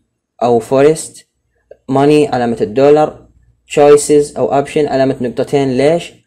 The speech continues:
لأنه عندنا أكثر من شيء واحد، فإحنا مخيرين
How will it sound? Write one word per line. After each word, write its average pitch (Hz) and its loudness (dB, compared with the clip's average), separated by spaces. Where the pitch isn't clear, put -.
لأنه 123 0
عندنا 151 0
أكثر - -6
من 127 -2
شيء 120 -4
واحد، 101 -4
فإحنا 143 -6
مخيرين 123 -6